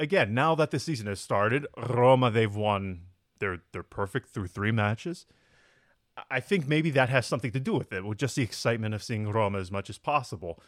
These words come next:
Um, but the part that worries me now is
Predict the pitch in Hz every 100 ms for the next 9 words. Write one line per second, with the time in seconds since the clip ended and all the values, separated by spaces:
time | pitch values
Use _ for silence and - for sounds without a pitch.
0 | _ _ _ 120 113 113 - _ _ _
1 | _ _ - - - 131 131 117 131 277
2 | 254 143 135 123 120 127 131 117 104 -